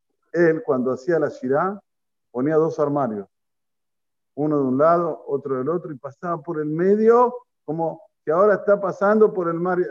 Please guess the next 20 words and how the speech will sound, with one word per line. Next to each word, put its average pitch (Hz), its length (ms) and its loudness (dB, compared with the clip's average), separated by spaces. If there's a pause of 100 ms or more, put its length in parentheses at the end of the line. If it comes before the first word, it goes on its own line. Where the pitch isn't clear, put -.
por 160 140 -8
el 160 80 -10
Yam 175 180 -4
Suf, 143 280 -10 (420)
para 151 340 2 (680)
usar 185 640 0
el, 160 140 -8
el, 147 420 -12
la 143 120 -8
fuerza 202 420 2
de 180 80 0
la 165 100 2
imaginación. 147 760 -6 (1800)
Dice 196 300 -2
ahora 175 420 2 (840)
el 131 120 -8
Mekubal 139 540 -2
Rabbi 180 240 -2
Shimshon 185 460 -8
Mestropoli, 143 800 -4